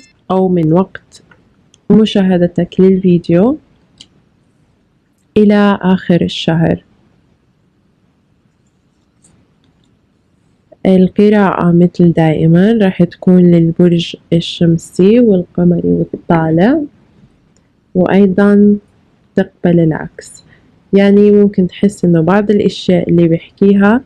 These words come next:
طاقتها تكون مشابهة لطاقتك. إذا أنت عم تتابع لبرج القوس،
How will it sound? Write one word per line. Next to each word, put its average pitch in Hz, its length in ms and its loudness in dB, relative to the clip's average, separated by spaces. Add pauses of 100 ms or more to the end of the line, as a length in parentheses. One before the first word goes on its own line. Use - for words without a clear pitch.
(1080)
طاقتها 196 520 -2
تكون 190 600 0 (600)
مشابهة 185 480 0
لطاقتك. 160 760 -4
إذا 175 260 0
أنت 180 240 2
عم 160 140 0
تتابع 160 580 -2
لبرج 160 540 -2
القوس، 156 1000 -2